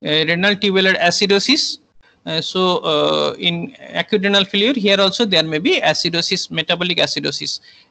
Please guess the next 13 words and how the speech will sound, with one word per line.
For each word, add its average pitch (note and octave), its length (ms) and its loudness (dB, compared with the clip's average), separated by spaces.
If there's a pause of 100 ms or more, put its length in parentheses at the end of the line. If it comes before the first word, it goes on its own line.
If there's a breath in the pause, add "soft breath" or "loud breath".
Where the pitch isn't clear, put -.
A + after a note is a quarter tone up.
(140)
and A#3+ 300 0
increased G3 600 2
potassium F#3 460 2
level F#3+ 320 2
or A3 240 4
hyperkalemia. D3+ 1000 0 (3000 soft breath)
Now, D#3 380 0 (720)
next A3+ 460 2
is B3 440 2 (300)
bone G3+ 440 4
and B3 200 4
calcium F#3 380 2
metabolism. C#3 680 0